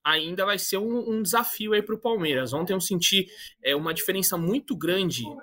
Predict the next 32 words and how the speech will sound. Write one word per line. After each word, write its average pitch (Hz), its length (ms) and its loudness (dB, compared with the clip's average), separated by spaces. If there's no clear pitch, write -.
é, 127 280 0
de 127 120 -8
velocidade 170 640 0
de 170 100 -4
jogo. 156 360 2
Eu 143 40 -2
não 135 80 -6
sei 170 360 2
se - 100 -4
os 127 120 0
amigos 147 320 2
aí 147 100 2
tiveram 151 380 0
a - 20 -2
mesma 147 220 -4
percepção, 151 480 -2
a 160 60 -2
torcida 151 380 2
que - 80 -14
tá 143 100 4
nos 143 160 0
assistindo. 143 600 0
A 123 60 -2
velocidade 175 460 0
de 196 120 -6
jogo 175 400 0
muito 214 300 -2
mais 214 260 2
lenta 175 460 0
com - 100 -2
essa 147 180 0
cortiça. 160 680 0